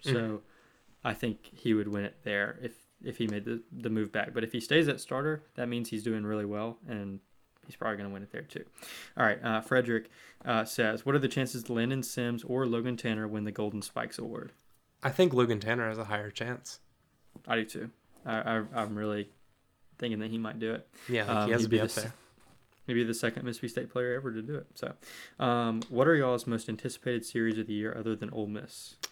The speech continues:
Speaker 2: Uh, L S U series for me. I took off work for it.
Speaker 1: Oh, yeah? All right. Um, <laughs> I think I'm gonna go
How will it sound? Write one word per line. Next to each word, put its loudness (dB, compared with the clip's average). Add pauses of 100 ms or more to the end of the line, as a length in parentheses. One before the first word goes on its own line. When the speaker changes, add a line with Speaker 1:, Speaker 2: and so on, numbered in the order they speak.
(260)
Speaker 2:
Uh, 4
L 8
S 2
U -2
series -4
for -6
me. -6 (180)
I -8
took 0
off 0
work -2
for -6
it. -8 (880)
Speaker 1:
Oh, -4
yeah? -4 (1160)
All -
right. 4
Um, -2 (340)
<laughs> -4
I 0
think -4 (120)
I'm -2
gonna 0
go -4